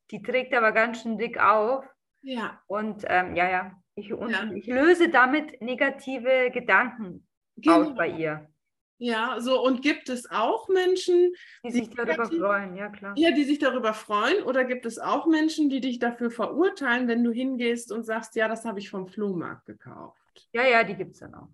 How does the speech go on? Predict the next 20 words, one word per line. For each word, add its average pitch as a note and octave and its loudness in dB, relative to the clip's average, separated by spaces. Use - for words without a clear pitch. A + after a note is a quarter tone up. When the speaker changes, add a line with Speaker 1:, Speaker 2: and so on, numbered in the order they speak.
Speaker 2:
Die C#4 2
gibt's F3+ 2
auch. - -2
Speaker 1:
Ja, F3 0
ja, D#3+ -4
die F#3 -10
Speaker 2:
Weil F#3 0
Speaker 1:
sagen, - 8
Speaker 2:
ob G#3+ 2
Speaker 1:
„Ich F3+ -10
würde G#3+ -2
niemals B3+ 4
tragen, A3 4
was F3 2
vom G#3+ -8
Flohmarkt.“ A#3+ -2
Speaker 2:
<laughs> C4 -16
Genau. D#4+ 8
Speaker 1:
Okay. A3 -4
Speaker 2:
Oder, B3 8